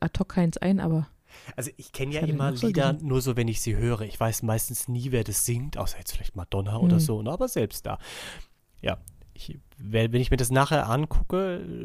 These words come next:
Speaker 2: höre ich mal in, äh, ah, auch
Speaker 1: Tim
Speaker 2: sowas.
Speaker 1: Bendzko.
Speaker 2: Sonos, ja, hier. Weißt du, Sonos-Boxen habt ihr doch, glaub ich, auch.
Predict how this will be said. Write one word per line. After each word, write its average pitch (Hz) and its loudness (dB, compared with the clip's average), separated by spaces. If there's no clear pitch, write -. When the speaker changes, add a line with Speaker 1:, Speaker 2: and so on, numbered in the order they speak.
Speaker 2:
höre 120 4
ich 110 -4
mal 104 0
in, 95 -8
äh, 202 -14
ah, 269 6
auch 285 10
Speaker 1:
Tim 294 6
Speaker 2:
sowas. 139 6
Speaker 1:
Bendzko. - -2
Speaker 2:
Sonos, 160 4
ja, 143 2
hier. 135 4
Weißt 147 -6
du, 160 -2
Sonos-Boxen 160 0
habt 139 0
ihr 120 2
doch, 107 -4
glaub 104 0
ich, - 8
auch. - -6